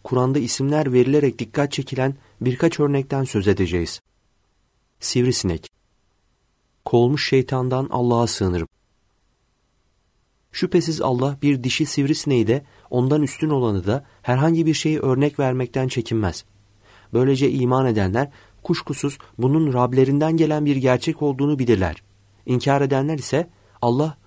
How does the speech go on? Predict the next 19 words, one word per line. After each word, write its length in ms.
bu 140
örnekle 460
neyi 200
amaçlamış?" 720
derler. 440
Oysa 280
Allah 300
bununla 420
birçoğunu 420
saptırır, 600
birçoğunu 480
da 60
hidayete 500
erdirir. 480
Ancak 340
o 100
fasıklardan 840
başkasını 460
saptırmaz. 640